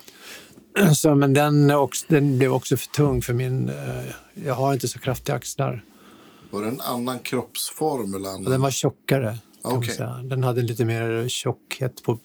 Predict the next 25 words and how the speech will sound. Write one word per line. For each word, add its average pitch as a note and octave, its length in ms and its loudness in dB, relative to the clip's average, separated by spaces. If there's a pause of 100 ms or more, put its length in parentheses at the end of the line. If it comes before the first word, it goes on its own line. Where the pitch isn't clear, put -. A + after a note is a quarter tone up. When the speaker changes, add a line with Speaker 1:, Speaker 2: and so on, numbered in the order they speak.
(220)
Speaker 1:
mitten. A2+ 580 -6 (1200)
Speaker 2:
Men A#2 140 -6
kroppsformen, C3 680 -2
var A2 120 2
det A#2+ 100 2
Eske A#2 320 -4
fortfarande, A#2 440 -4
eller A2 100 2
Speaker 1:
Ja, B2+ 60 6
Speaker 2:
var C#3+ 80 4
Speaker 1:
det C#3+ 60 4
Speaker 2:
det A#2 40 2
Speaker 1:
var G#2 120 2
det. G#2+ 120 -4
Speaker 2:
Ja. B2+ 160 2
Speaker 1:
Ja, A#2 120 2
just. A#2 300 -6 (760)
Och, B2 360 4
eh, A2+ 240 4
jag A2+ 320 0
sålde A2+ 360 2
den A#2+ 120 2
sen A2 360 0 (120)
genom, A#2+ 680 2
eh, G#2 760 -4